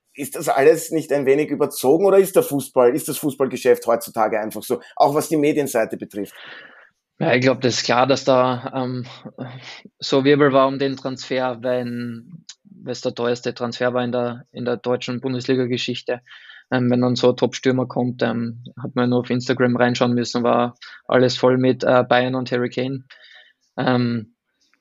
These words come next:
Speaker 2: ja, auf jeden Fall eine Riesenverstärkung für die Bayern, ne? Ein sensationeller Stürmer, der jetzt über Jahre bewiesen hat, dass er, ähm, Tore ohne Ende machen kann und auf jeden Fall eine Bereicherung für die Bundesliga.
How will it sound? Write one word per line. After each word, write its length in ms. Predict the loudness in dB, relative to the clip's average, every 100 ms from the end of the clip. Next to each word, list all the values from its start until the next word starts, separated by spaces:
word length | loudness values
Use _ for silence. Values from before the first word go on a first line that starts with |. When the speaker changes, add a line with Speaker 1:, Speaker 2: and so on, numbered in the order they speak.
| _ _ _ -2
Speaker 2:
ja, 180 | 0
auf 120 | 2 0
jeden 140 | -2
Fall 180 | 0 2
eine 340 | 2 -2 -4
Riesenverstärkung 760 | -4 -2 -4 -6 -4 -4 -4 -6
für 120 | -6
die 80 | -4
Bayern, 260 | -2 -2
ne? 260 | -4 -8 -10 -10
Ein 80 | -6
sensationeller 720 | -2 0 0 0 2 4 2
Stürmer, 380 | 4 2 4 4
der 140 | 4
jetzt 240 | 4 -2
über 200 | -2 2 4
Jahre 280 | 4 2
bewiesen 400 | 0 0 -2 -2
hat, 220 | -2 -2 -4
dass 120 | -2
er, 220 | -2 -2 _ _ _ _ _ -2
ähm, 580 | 2 4 2 0 -4 -10 -20 _ 0
Tore 280 | 4 6 4
ohne 160 | 2
Ende 220 | 0 -2 -2
machen 280 | -4 -8
kann 320 | -6 -4 -4 -8
und 480 | -8 -8 -8 -12 -14 -18 -20 _ _ _ _
auf 140 | -6 -2
jeden 160 | 0
Fall 140 | 2 2
eine 120 | 2
Bereicherung 440 | 0 0 -2 -4
für 100 | -6
die 60 | -8
Bundesliga. 580 | -6 -8 -6 -8 -8